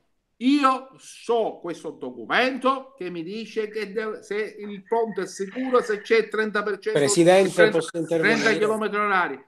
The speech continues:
Speaker 1: Dopodiché io vi chiedo di intervenire con il controllo elettronico della velocità."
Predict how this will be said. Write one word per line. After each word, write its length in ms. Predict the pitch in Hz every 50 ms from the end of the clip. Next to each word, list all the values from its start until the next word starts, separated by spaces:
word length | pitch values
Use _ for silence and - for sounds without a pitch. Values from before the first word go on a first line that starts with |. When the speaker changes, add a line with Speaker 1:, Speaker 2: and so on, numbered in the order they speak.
| _ _
Speaker 1:
Dopodiché 840 | _ 185 208 214 233 240 262 247 - - 311 330 330 320 - - _
io 240 | _ 220 240 254 240
vi 160 | 220 233 220
chiedo 420 | 190 - 262 285 285 294 285 262 240
di 160 | - 240 247
intervenire 800 | 254 214 170 214 214 214 190 220 220 240 269 285 285 269 254 247
con 340 | - 196 226 240 240 226 208 202 196 190 -
il 180 | - 190 190 190
controllo 540 | - 214 220 214 214 226 247 254 247 202 180
elettronico 640 | 185 208 202 202 - 247 277 269 262 240 196 208
della 260 | 196 208 202 196 196 190
velocità." 720 | 185 185 185 165 - 180 170 165 156 131 113 104 - -